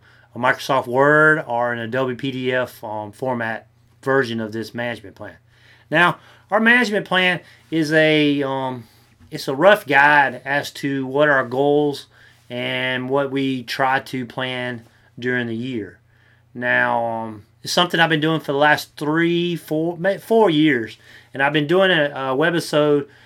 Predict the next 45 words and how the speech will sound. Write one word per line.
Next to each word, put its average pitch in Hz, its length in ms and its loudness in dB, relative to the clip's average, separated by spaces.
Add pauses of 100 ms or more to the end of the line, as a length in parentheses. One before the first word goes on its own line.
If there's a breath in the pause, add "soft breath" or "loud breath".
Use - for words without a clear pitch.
(160 soft breath)
for 135 240 0
each 170 240 0
of 147 200 2
the, 131 300 0
um, 127 340 -4
Rally 139 340 2
Hunt 147 200 -2
Club 123 340 -4
seasons 135 440 -2
that 113 120 -6
we've 107 140 -8
done 143 240 -2
this. 110 320 -10 (400 soft breath)
And 147 320 0
a 147 40 2
lot 185 140 4
of 214 60 -6
people 180 220 -2
seem 180 240 -4
to 147 80 0
like 175 280 2
it. 156 60 -4
They 139 100 0
actually 160 320 -2
download 156 540 2
it 165 180 -6 (300 soft breath)
and 135 280 -2
use 147 220 0
it 143 100 0
as 139 140 0
a 127 80 -6
template. 151 400 -4 (600 soft breath)
Now, 160 520 4
the 156 100 -4
way 180 140 8
I 202 120 10
start 180 260 4
mine, 185 340 -2
I'm, 180 180 -4
I'm 156 200 -2
just 180 140 -6
gonna 180 240 0
do 160 220 2
a 139 40 0
screenshot. 135 840 -2